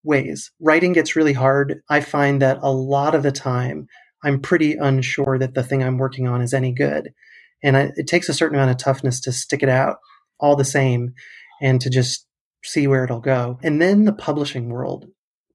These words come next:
Ooh, boy, you will get beat up out there. I had one story that was rejected sixty-one times, but that sixty-second time it was accepted, it won an award.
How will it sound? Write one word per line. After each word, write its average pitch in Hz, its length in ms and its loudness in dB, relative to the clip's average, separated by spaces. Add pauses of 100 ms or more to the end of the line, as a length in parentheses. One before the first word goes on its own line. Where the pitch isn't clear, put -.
Ooh, 208 160 4
boy, 135 440 -4
you 175 160 2
will 180 80 6
get 139 240 -2
beat 156 160 4
up 156 180 2
out 127 220 0
there. 135 440 0
I 175 140 2
had 180 240 0
one 156 280 0
story 135 760 0 (500)
that 143 140 0
was 139 160 -2
rejected 135 480 0
sixty-one 151 920 -2
times, 165 840 -4
but 143 560 -2 (560)
that 139 220 2
sixty-second 202 680 0
time 131 500 -4
it 156 120 -4
was 147 140 -6
accepted, 139 800 -2
it 156 180 -2
won 147 160 0
an 147 100 2
award. 139 640 2